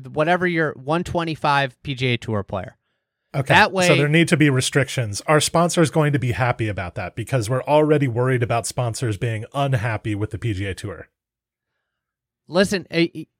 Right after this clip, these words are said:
Speaker 1: the, the job of the P G A Tour here,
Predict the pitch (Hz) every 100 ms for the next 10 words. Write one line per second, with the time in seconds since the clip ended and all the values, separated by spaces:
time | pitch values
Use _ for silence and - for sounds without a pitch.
0 | _ 147 185 190 - _ - 151 _ 160
1 | 160 208 226 254 220 185 202 185 170 156
2 | 143 147 127 117 120 104 92